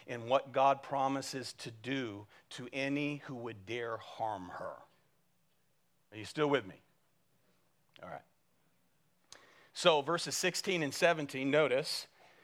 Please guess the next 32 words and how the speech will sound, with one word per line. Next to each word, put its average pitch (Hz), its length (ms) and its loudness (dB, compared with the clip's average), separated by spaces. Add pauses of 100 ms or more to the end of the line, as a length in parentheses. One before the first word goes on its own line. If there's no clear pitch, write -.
(380)
"Do 208 220 4
you 220 260 0
not 180 320 6
know 156 260 2
that 143 220 0
you," 160 520 0
again, 131 380 0
the 143 80 -2
yous 143 360 -4
are 151 100 2
plural, 139 640 2 (240)
"that 139 220 -2
you 165 640 -2 (420)
are 170 600 8 (320)
the 170 80 -10
temple 143 360 -4
of 143 120 -4
the 147 60 -4
living 139 260 -6
God, 196 300 0 (1080)
that 175 180 4
the 175 80 0
Spirit 208 520 2
indwells 202 600 0
you?" 127 200 -4
So - 180 -4
he's 165 200 -2
talking 202 420 4
about 190 300 6
the 175 60 -6
church 160 600 -2 (280)
collectively. 156 840 2